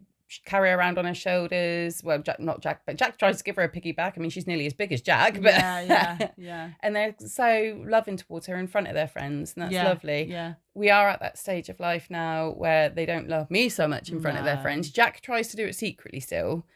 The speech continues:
Speaker 1: Like, "Mum, I still love you, but, you know,
Speaker 2: Yeah,
Speaker 1: mate is
Speaker 2: yeah.
Speaker 1: over there, so can you just step away a little bit?"
Speaker 2: Yeah, yeah.
Speaker 1: So he still tries to make me feel loved, but
Speaker 2: But I do think as long as you keep that connection with them, s-, that, uh, you know, that just open,
Speaker 1: Yeah.
Speaker 2: but allow them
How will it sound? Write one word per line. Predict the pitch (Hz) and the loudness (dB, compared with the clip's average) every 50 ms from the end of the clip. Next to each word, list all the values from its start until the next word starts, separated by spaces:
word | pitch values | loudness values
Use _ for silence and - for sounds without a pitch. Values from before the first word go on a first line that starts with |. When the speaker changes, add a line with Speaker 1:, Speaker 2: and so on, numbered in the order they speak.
| _ _ | _ _
Speaker 1:
Like, | 165 156 - | -2 -2 0
"Mum, | 190 165 156 | 0 0 0
I | 156 | -2
still | - - 151 151 | -4 -6 0 2
love | 156 147 143 | 2 2 2
you, | - - 127 | 0 -6 -10
but, | - - - _ _ | -10 -12 -14 _ _
you | - 160 170 | -8 -8 -6
know, | 127 - - 110 90 175 | -6 -6 -6 -6 -4 -4
Speaker 2:
Yeah, | 175 165 156 147 143 143 | -4 -4 -4 -4 -4 -4
Speaker 1:
mate | 175 170 175 165 147 139 | -4 2 4 4 4 4
is | - 151 151 | 2 0 0
Speaker 2:
yeah. | 139 | 0
Speaker 1:
over | 127 123 | 0 2
there, | 123 120 117 117 139 | 2 2 2 2 2
so | 127 - 151 127 127 | 0 -2 -4 -4 -4
can | 135 - 170 156 | -4 -6 -8 -10
you | 135 | -8
just | - 127 - | -8 -10 -12
step | - - 151 - _ | -10 -10 -12 -12 _
away | 156 165 160 147 135 | 2 4 4 4 4
a | 117 | 2
little | 120 135 147 151 131 | 2 2 2 2 4
bit?" | - 160 | 2 0
Speaker 2:
Yeah, | 151 156 156 156 160 156 147 - _ _ | 0 0 -2 -6 -8 -10 -14 -18 _ _
yeah. | 165 156 151 147 147 156 151 - _ _ | -14 -12 -10 -8 -8 -10 -12 -14 _ _
Speaker 1:
So | - - 165 | -8 -4 -2
he | 160 180 | 0 0
still | 180 - 220 202 190 | 2 2 2 2 2
tries | - 190 175 151 - | 0 2 2 2 0
to | - 151 | -2 -6
make | - - - - | -6 -6 -8 -14
me | 127 | -10
feel | - 139 131 131 | -8 -6 -6 -4
loved, | - 135 139 135 - - - _ | -2 0 -2 -2 -2 -6 -10 _
but | 135 135 131 123 - - _ _ | -4 -2 -2 -2 -4 -8 _ _
Speaker 2:
But | - 196 | -4 -4
I | 185 214 | -4 -4
do | 208 254 254 233 | -4 -8 -10 -10
think | 226 226 196 196 | -10 -10 -10 -10
as | 202 220 | -10 -10
long | 247 254 | -8 -8
as | 262 240 - | -8 -10 -10
you | 262 247 247 233 - - _ _ | -12 -14 -14 -14 -16 -18 _ _
keep | _ _ - 214 190 - | _ _ -14 -14 -12 -8
that | 202 196 - - | -6 -6 -8 -8
connection | _ 196 190 180 - - - - 185 180 180 175 156 151 | _ -8 -8 -8 -8 -10 -14 -12 -10 -8 -8 -8 -10 -10
with | 170 180 175 - - | -10 -12 -12 -12 -12
them, | 165 165 165 | -10 -10 -10
s-, | 160 - - _ _ _ | -10 -12 -18 _ _ _
that, | - 165 - - - | -6 -6 -6 -4 -6
uh, | 185 - - _ | -10 -10 -10 _
you | 160 127 180 214 | -12 -10 -8 -6
know, | 196 185 175 175 | -4 -4 -4 -6
that | 180 - - _ _ _ _ _ 185 | -6 -8 -10 _ _ _ _ _ -12
just | - 196 - - | -10 -10 -6 -4
open, | 190 196 190 185 - 175 165 147 143 156 165 180 196 196 _ _ _ | -4 -4 -4 -6 -8 -8 -8 -6 -6 -8 -8 -8 -10 -10 _ _ _
Speaker 1:
Yeah. | - 220 208 202 196 185 185 196 | -2 0 2 4 4 2 2 0
Speaker 2:
but | 196 - - - | -2 -4 -4 -6
allow | 185 202 208 196 185 185 190 196 | -6 -4 0 0 0 0 0 0
them | 190 180 175 175 170 165 | -2 -2 -4 -4 -6 -10